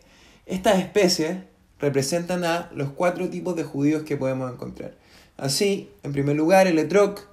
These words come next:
que tiene un agradable aroma y sabor, se compara a un judío que estudia Torá y que también cumple sus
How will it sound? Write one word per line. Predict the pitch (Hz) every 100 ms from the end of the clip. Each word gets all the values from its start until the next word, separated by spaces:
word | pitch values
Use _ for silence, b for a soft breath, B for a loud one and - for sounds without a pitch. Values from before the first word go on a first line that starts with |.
| b b b b b b b
que | - 139
tiene | 156 160
un | 156 160 156
agradable | - 135 135 156 160
aroma | 151 170 165 143 127 143 -
y | 131
sabor, | 135 123 113 131 - - _
se | - 139
compara | 135 139 170 180
a | 175
un | 185
judío | 180 156 160 175 170
que | 165 165 139
estudia | 139 156 165
Torá | 143 143 151 156
y | - 151
que | 147
también | 139 131 135 139
cumple | 143 139 135
sus | 131 143